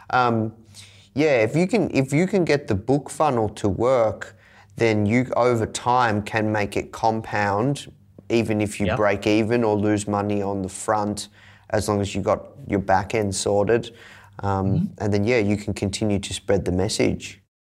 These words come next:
Speaker 2: Hundred percent. That's, that's the play.
Speaker 1: I see. And how, you know, one thing I've always been curious about is, um,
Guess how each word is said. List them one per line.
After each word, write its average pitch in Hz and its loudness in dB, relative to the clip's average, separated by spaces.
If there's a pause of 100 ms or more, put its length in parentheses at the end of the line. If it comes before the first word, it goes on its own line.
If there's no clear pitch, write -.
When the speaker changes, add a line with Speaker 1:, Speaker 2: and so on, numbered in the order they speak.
(320)
Speaker 2:
Hundred 117 -4
percent. 117 -2
That's, - -4
that's 107 -4
the 107 -10
play. 113 -2 (600)
Speaker 1:
I 110 -16
see. 117 -2
And 131 0 (760)
how, 240 0
you 240 2
know, 285 2
one 269 0
thing 359 0
I've 151 2
always 160 2
been 113 0
curious 107 2
about 104 2
is, 104 0
um, 101 0